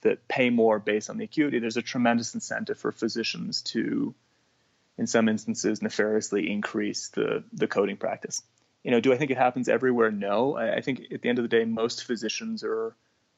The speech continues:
are doing the best they can and, and playing within the rules.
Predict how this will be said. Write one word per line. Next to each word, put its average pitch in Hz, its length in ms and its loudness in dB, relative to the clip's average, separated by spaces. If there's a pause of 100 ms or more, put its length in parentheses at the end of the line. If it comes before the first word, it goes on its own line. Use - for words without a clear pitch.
(240)
are 127 80 2
doing 127 160 6
the 120 80 4
best 117 240 2
they 113 80 4
can 117 380 0
and, 117 400 0
and 117 600 -2 (320)
playing 123 300 4
within 117 220 2
the 113 80 0
rules. - 520 -2